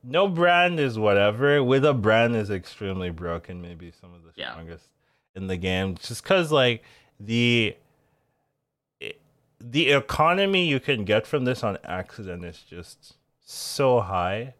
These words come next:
Speaker 1: especially since you get to discover him, and you have three chances to hit economy. And,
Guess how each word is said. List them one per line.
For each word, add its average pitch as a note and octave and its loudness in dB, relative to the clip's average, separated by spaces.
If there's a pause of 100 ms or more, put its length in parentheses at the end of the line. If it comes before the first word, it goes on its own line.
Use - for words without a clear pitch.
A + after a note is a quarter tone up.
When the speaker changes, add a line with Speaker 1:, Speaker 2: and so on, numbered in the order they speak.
(360)
Speaker 1:
especially D#3 -2
since C#3 -4
you C3 -4
get A2+ 2
to B2 -8
discover F#2+ -8
him, F2+ -8
and F#2 -10
you F#2+ -6
have G2+ -4
three B2+ -6
chances C3 -4
to G2 -8
hit F#2 -8
economy. F2+ -2 (420)
And, G#2+ -2